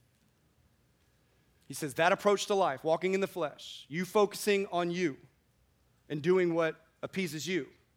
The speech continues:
will always lead to the same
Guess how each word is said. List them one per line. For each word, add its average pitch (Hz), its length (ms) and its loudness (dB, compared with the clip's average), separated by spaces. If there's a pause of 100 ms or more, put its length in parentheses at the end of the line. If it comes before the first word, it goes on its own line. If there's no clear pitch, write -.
(720)
will 143 180 -6
always 160 640 2 (240)
lead 131 540 -4 (200)
to 139 100 -12
the 123 80 -10
same 131 680 -6